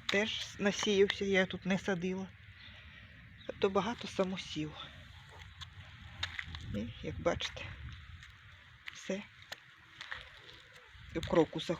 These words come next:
О, я ще хотіла показати, десь я вчора бачила. Можливо, я її сьогодні знайду. Да,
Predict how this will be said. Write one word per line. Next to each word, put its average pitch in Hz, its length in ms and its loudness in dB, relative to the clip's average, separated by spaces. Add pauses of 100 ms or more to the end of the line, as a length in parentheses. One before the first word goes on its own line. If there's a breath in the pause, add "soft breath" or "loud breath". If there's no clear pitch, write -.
(100)
О, 180 180 8 (140)
я 185 160 10
ще - 140 4
хотіла 180 340 6
показати, 170 540 2
десь 160 280 -4
я 165 100 4
вчора 160 360 2
бачила. 160 480 4 (1080 loud breath)
Можливо, 175 520 -2
я 190 100 0
її 180 140 2
сьогодні 165 460 -2
знайду. 170 320 -2 (1500 loud breath)
Да, 160 240 10